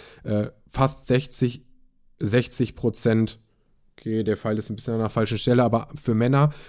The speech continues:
und vierzig Prozent gemischte Teams und sogar nur noch null Komma fünf Prozent reine Frauenteams. Ähm, dann, äh, Männeranteil bei Urheberinnen all-, aller gemeldeten Werke über den gema. Da sind, äh, zum Beispiel aktuell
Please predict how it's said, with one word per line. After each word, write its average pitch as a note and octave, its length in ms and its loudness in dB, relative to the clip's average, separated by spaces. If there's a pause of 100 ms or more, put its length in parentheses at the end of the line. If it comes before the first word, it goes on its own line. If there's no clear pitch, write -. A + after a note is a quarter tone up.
und A#2+ 240 0
vierzig C#3+ 460 0
Prozent A#2 360 -4
gemischte B2 380 -2
Teams C3 360 -4
und A#2+ 80 -4
sogar A2+ 220 2
nur A#2 80 2
noch A2+ 220 0
null B2 240 6
Komma F#2+ 300 -6
fünf - 340 -10
Prozent - 460 -6
reine F#2 180 -6
Frauenteams. - 800 -12 (640)
Ähm, B2 400 6 (1400)
dann, C3 420 2
äh, A#2 240 2
Männeranteil B2+ 640 2
bei A2+ 220 -2
Urheberinnen B2+ 680 2
all-, A#2 600 0
aller A#2+ 260 0
gemeldeten A2 580 -2
Werke C3 340 0
über D3+ 280 0
den C#3+ 400 -2
gema. D3 480 2
Da A#2 140 0
sind, A#2 360 -2
äh, G#2+ 400 -6
zum - 180 -8
Beispiel G#2+ 300 -4
aktuell G#2+ 760 -4